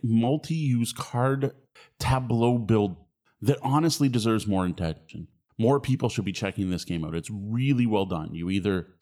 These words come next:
you, you draft two cards in a turn, you either play one card in your hand to improve your brewery, or you play it as ingredients to brew a beer.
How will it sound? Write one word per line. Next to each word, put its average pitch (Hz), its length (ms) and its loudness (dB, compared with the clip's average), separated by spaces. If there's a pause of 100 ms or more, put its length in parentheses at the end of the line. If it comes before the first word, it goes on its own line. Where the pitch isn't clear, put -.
(160)
you, 202 120 2
you 110 200 2
draft 123 340 -2
two 139 140 0
cards 139 320 0
in 123 100 2
a 110 60 2
turn, 131 360 2
you 110 120 2
either 98 140 0
play 120 200 0
one 117 220 0
card 120 280 -2
in 117 60 -2
your 101 120 0
hand 113 300 0
to 107 120 -4
improve 117 400 0
your 101 100 0
brewery, 131 380 2
or 110 160 2
you 110 140 0
play 113 240 0
it 107 80 0
as 98 120 0
ingredients 107 480 0
to - 80 -10
brew 98 220 2
a 90 40 2
beer. 78 220 -4